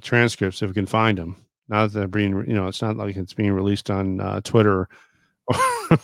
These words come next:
or your favorite web browser anymore. Um, or how far, how fast they're gonna try and cover these up. I don't know.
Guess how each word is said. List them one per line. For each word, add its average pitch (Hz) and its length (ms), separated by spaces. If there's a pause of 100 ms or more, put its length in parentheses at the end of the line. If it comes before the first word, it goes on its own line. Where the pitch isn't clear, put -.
or 131 80
your 113 120
favorite 107 340
web 107 200
browser 92 380
anymore. 90 400 (640)
Um, 95 400 (300)
or 101 120
how 107 160
far, 113 280
how 107 180
fast 101 320
they're 98 60
gonna 95 120
try 98 200
and 92 80
cover 95 240
these 90 180
up. 90 220
I 95 100
don't 90 160
know. 87 160